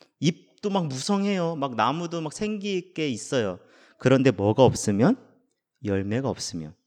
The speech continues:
예수님 뭐 하신다? 다 찍어 버리신다. 이-, 예수님이 이렇게 강력하게 말씀하시는 이유는 포도원 안에 있고 진짜 좋은 무화과 나무면 당연히 뭐 하게 된다?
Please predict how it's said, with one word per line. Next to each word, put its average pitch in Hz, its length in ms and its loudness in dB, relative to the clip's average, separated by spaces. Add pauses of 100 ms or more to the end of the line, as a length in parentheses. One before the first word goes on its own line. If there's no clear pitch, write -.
(400)
예수님 110 320 -2
뭐 92 160 -4
하신다? 101 480 -6 (380)
다 98 320 -8 (220)
찍어 123 460 -6
버리신다. 95 640 -10 (1500)
이-, - 140 -20 (280)
예수님이 202 400 6
이렇게 214 260 6
강력하게 190 720 4
말씀하시는 165 800 2
이유는 131 580 4 (360)
포도원 220 580 2
안에 135 320 2
있고 247 520 -4
진짜 170 380 -4
좋은 151 440 -2
무화과 143 340 2
나무면 123 520 -2 (140)
당연히 127 340 -2
뭐 98 240 -4
하게 117 160 -2
된다? 104 460 -6